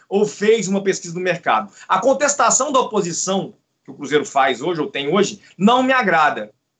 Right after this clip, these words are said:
Quando a oposição diz, "Ah, não gosto do empréstimo, não quero empréstimo", o Cruzeiro tem que arcar com esses compromissos, né? E é uma estratégia extremamente inteligente.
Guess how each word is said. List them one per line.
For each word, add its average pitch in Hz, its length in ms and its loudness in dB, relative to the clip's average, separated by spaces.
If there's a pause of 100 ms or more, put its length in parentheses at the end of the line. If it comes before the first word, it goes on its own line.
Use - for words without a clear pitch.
Quando 214 160 2
a - 20 2
oposição 226 300 2
diz, 214 100 0
"Ah, 285 160 4
não 285 120 -6
gosto 240 300 2
do 240 60 -6
empréstimo, 220 480 0
não 214 100 -4
quero 220 240 -2
empréstimo", 190 560 0 (200)
o - 40 -20
Cruzeiro 233 260 0
tem 254 220 2
que 247 60 2
arcar 220 280 2
com 220 60 -4
esses 214 140 -8
compromissos, 165 800 -8 (100)
né? 170 180 -10 (200)
E 180 100 4
é 240 80 4
uma 254 120 4
estratégia 226 440 0
extremamente 233 760 0
inteligente. 143 720 -6